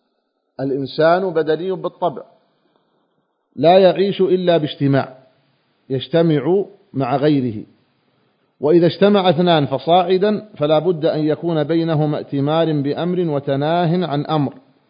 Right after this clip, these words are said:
ولهذا كان أقل الجماعة في الصلاة اثنين، كما قيل:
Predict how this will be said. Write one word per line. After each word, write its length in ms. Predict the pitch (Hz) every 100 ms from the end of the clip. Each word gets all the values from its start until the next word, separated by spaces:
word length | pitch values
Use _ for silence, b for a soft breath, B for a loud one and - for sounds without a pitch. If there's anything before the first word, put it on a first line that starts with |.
| _ _ _ _ _ _ _ _ _ _ _ _ _ _ _ _ _ _ _ _
ولهذا 440 | 143 156 156 185 170
كان 300 | - 180 175
أقل 540 | 175 160 180 175 135 - -
الجماعة 580 | 147 139 151 165 160 135
في 60 |
الصلاة 480 | 147 - 147 151 175 160
اثنين، 420 | - 165 139 101 - _ _ _ _ _ _
كما 260 | - 147 147
قيل: 420 | 139 151 185 190